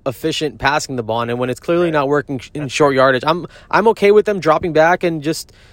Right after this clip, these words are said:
Speaker 1: dunking it off to one of their guys. Like, I don't think, like, you have to run it there, and I get you don't wanna stop the clock either and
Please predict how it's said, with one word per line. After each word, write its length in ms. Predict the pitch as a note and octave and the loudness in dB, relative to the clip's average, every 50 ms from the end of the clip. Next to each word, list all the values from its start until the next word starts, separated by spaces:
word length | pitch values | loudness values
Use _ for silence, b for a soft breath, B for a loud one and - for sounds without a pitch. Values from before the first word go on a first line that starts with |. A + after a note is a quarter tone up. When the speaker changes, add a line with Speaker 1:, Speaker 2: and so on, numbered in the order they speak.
| b b _ - C#3 | b b _ -16 -4
Speaker 1:
dunking 400 | B2+ D3+ D3+ E3 D#3 - F3 D#3+ | 0 2 2 2 0 -4 -4 -2
it 80 | D#3 D3 | 0 2
off 220 | D3+ D#3+ F3 - | 2 2 2 0
to 80 | - D#3+ | -2 0
one 160 | D3+ D#3 D#3 | 0 0 0
of 80 | D#3+ D#3 | 2 2
their 120 | D#3+ D3 | 0 2
guys. 380 | B2+ C3+ C3 D3+ D#3+ C3+ A#2+ A2+ | 2 2 2 2 2 0 0 -2
Like, 200 | B2 B2 A#2+ A#2 | -2 -2 0 0
I 100 | C3 C#3 | 0 2
don't 160 | C#3+ D#3 D3+ | 2 0 0
think, 200 | - E3+ D#3 D3 | -2 -4 -4 -2
like, 120 | D3+ C#3 | -4 -4
you 100 | C3+ C3+ | -4 -4
have 340 | B2 G#2+ - C3 C3+ B2+ - - | -4 -2 0 0 0 0 -2 -4
to 80 | - C3+ | -4 -2
run 200 | B2 B2 C3+ D3 | 0 0 0 0
it 120 | B2 G#2+ | -2 -4
there, 160 | A#2+ A#2 A2+ | -4 -4 -2
and 80 | A#2 A#2+ | -2 -4
I 80 | B2 | -2
get 260 | A#2 B2+ C#3 C#3 C3 - | 0 0 0 0 -2 -4
you 160 | A#2+ C3 C3 | -8 -4 -2
don't 160 | C3 C3 B2 | -2 -2 -2
wanna 180 | B2 C3 B2+ A#2 | -2 -4 -4 -4
stop 280 | - - C3 B2+ - | -4 -2 -2 -2 -4
the 80 | - A#2+ | -6 -8
clock 340 | - - C3+ C3 C3+ - - | -4 -2 0 0 -2 -2 -6
either 360 | A#2+ B2+ C3 A#2 C3 C3 C3 | -8 -8 -6 -4 -2 -2 -2
and 180 | B2 A#2 A#2 | -2 -4 -6